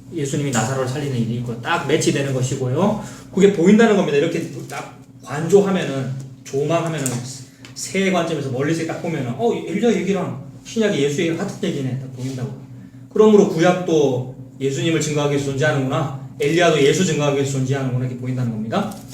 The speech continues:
그리고 그 엘리야가 갈멜산 정상에서, 갈멜산 떼기에서의 승리, 이게 기적의 클라이막스잖아요. 팔백오십 대 일의 승리. 바알과 아세라의 선지자 팔백오십 명 대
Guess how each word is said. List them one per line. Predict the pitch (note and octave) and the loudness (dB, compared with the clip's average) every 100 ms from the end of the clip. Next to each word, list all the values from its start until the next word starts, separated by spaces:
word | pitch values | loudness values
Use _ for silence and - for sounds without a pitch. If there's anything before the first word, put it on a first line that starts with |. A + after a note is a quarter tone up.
| - - - | -18 -16 0
그리고 | A3 G#3+ | 6 8
그 | G#3+ | 10
엘리야가 | E3 F3+ F#3 E3+ | 8 8 6 6
갈멜산 | D#3+ D3+ F3 E3+ E3 | 4 0 0 2 0
정상에서, | C#3 C3+ C3+ B2 - - | -2 -4 -4 -4 -6 -6
갈멜산 | C#3 F3 G3+ G3 F#3+ - - | -2 4 6 6 2 0 2
떼기에서의 | G3+ F3+ E3+ D#3 - D3+ C#3+ | 4 4 2 0 -2 -2 -2
승리, | - - F#3+ E3 C3 | -2 2 4 4 0
이게 | A#2+ A#2+ A#2 | -2 -6 -8
기적의 | - C#3+ D3 C3+ C3+ | -10 -8 -4 -4 -6
클라이막스잖아요. | D#3 D3 B2+ C3 G#2+ - - - - - - - | -8 -8 -10 -10 -12 -14 -18 -18 -20 -20 -18 -6
팔백오십 | F#3 F3+ C#3 B2+ B2+ | -2 0 0 -2 -4
대 | C3+ | -4
일의 | D3+ C3 | -4 -4
승리. | - B2+ A2 - - - - - | -4 -6 -6 -8 -14 -20 -20 -6
바알과 | A#2+ C#3 C#3 B2 | -2 0 2 0
아세라의 | C#3 C#3 B2+ | 0 0 0
선지자 | - A#2 A2+ | -2 -6 -6
팔백오십 | D#3+ C#3+ A2+ B2 | -6 -6 -6 -6
명 | G#2+ - | -6 -6
대 | A#2+ - | -8 -8